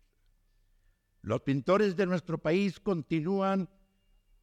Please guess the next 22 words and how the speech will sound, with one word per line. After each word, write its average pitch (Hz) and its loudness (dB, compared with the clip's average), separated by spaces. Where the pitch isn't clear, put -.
en 127 -4
su 151 -8
mayor 156 -2
parte 185 0
pegados 175 -2
al 127 0
abstraccionismo 165 -2
atrasado, 143 0
al 113 -4
de 127 0
las 135 0
muy 180 0
primeras 165 0
épocas, 185 0
y 127 -2
también 160 0
están 180 -4
cayen-, 170 -2
cayendo 165 -2
en 139 0
el 135 -2
antirrealismo, 143 -2